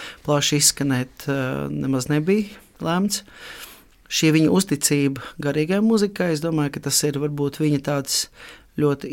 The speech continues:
īpašais ceļš, ar ko viņš atšķirās. Un otra lieta, tas, ka viņš tomēr ir spējis savā daļradē atrast to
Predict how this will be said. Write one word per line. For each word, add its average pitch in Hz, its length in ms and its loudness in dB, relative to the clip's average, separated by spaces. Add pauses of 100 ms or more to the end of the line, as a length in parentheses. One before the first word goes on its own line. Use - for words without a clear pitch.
(100)
īpašais 143 880 -4
ceļš, 147 440 0
ar 127 60 -6
ko - 140 -6
viņš 135 220 -2 (180)
atšķirās. 143 760 -6 (1300)
Un 147 180 0
otra 175 380 0
lieta, 170 480 0 (680)
tas, 160 200 -2
ka - 140 -6
viņš 156 340 0
tomēr 160 460 2 (1800)
ir 151 120 0
spējis 175 920 4
savā 143 520 2 (200)
daļradē 147 580 2
atrast 151 560 -2 (100)
to 135 360 -2